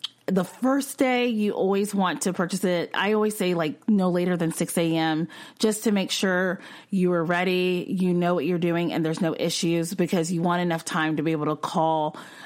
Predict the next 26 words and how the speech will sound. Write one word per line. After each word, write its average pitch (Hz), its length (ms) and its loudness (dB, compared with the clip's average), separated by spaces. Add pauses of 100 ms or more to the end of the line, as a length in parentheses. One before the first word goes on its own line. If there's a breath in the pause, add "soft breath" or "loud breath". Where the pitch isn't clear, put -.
(120 loud breath)
um, 156 280 0
customer 165 720 0
support 151 720 -2
if 165 180 -2
there 147 220 -2
is 143 140 -2
an 139 100 0
issue. 139 420 -4 (320 loud breath)
So 170 720 0
make 202 320 2
sure 214 340 2
you 185 220 -2
purchase 180 420 -2
that 165 420 0
at - 280 -4
six - 320 -2
A 269 200 4
M, 240 360 2 (480 loud breath)
at 180 400 -2
the 196 180 2
latest 202 460 0
if 196 120 0
it's 196 140 -2
your 180 140 0
first 185 340 -2
day, 175 480 0